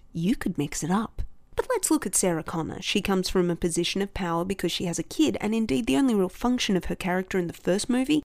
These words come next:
is to get saved and then get pregnant. Then her rage, her determination, her complete transformation as a character comes about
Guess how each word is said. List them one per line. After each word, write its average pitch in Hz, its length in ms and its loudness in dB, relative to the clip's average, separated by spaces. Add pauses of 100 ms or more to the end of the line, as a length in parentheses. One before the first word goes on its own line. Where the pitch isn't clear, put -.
is 190 140 -2
to 190 100 0
get 180 180 -2
saved 208 460 2 (100)
and 180 180 2
then 170 140 2
get 151 140 0
pregnant. - 400 -4 (200)
Then 240 160 6
her 214 160 4
rage, 190 540 2
her 180 100 4
determination, 165 800 0
her 170 140 -2
complete - 480 -4
transformation 208 920 0
as 180 120 -2
a 170 40 0
character 208 600 -2 (320)
comes 254 260 2
about 208 360 -2